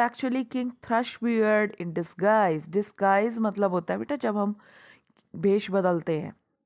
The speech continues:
कुछ और ही बन जाते हैं ना। The beggar was actually King Thrushbeard in disguise। Yes, beggar जो है वो वास्तव में किंग थ्रशबियर्ड ही था,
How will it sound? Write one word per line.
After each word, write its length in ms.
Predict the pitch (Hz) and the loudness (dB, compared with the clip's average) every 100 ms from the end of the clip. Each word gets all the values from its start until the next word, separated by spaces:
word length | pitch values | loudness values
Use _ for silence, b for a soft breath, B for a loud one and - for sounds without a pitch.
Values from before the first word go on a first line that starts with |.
| _ | _
कुछ 200 | 185 175 | -10 -4
और 180 | 180 180 | 0 2
ही 60 | 196 | 0
बन 160 | 170 | -2
जाते 280 | 160 147 147 | -2 -4 -4
हैं 140 | 143 | -6
ना। 140 | 180 330 _ _ _ _ _ _ _ _ _ _ _ - | -6 -8 _ _ _ _ _ _ _ _ _ _ _ -10
The 140 | 180 175 | -4 -2
beggar 400 | 185 208 233 240 | 2 2 2 0
was 260 | 202 190 | 0 0
actually 760 | 185 175 - 220 196 175 175 262 b b b b - | -2 -4 -4 -2 0 0 -2 -4 b b b b -4
King 320 | 240 233 302 - _ | -2 -2 -4 -10 _
Thrushbeard 760 | - 294 - - 214 196 180 175 | -2 -2 -2 -2 2 2 2 0
in 140 | 160 156 | -4 -6
disguise। 580 | 151 - 160 156 170 160 | -8 -4 -2 -2 -4 -6
Yes, 500 | 175 190 - - - _ _ B B B B - | -4 -4 -6 -16 -20 _ _ B B B B -2
beggar 420 | 185 190 202 262 | 2 2 4 0
जो 220 | 220 208 | 4 2
है 140 | 190 196 | 4 2
वो 220 | 226 220 | 2 0
वास्तव 540 | 185 165 180 - 247 | 2 2 0 -2 0
में 320 | 226 190 254 320 b b b - | 0 0 -2 -6 b b b -2
किंग 340 | 262 262 294 | 2 2 -2
थ्रशबियर्ड 1000 | 320 _ 254 214 226 220 226 233 220 220 | -6 _ 2 2 2 -2 2 4 4 2
ही 260 | 220 208 220 | 0 0 -2
था, 520 | 214 170 156 - - | -2 0 0 -2 -8